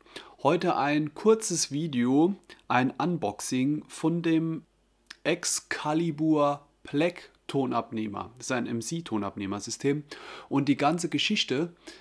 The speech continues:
äh, warum ich einen neuen Tonabnehmer habe, was da passiert ist und warum ich mich für diesen entschieden habe, folgt in einem anderen Video. Wir schauen uns mal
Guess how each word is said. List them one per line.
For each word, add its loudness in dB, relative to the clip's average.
äh, 0
warum 2
ich 0
einen 2
neuen 2
Tonabnehmer 0
habe, -2
was 0
da 0
passiert -2
ist 0
und 0
warum 2
ich -4
mich -2
für -4
diesen -2
entschieden -6
habe, -2
folgt 0
in -2
einem -2
anderen -4
Video. -10
Wir -4
schauen 0
uns 0
mal -2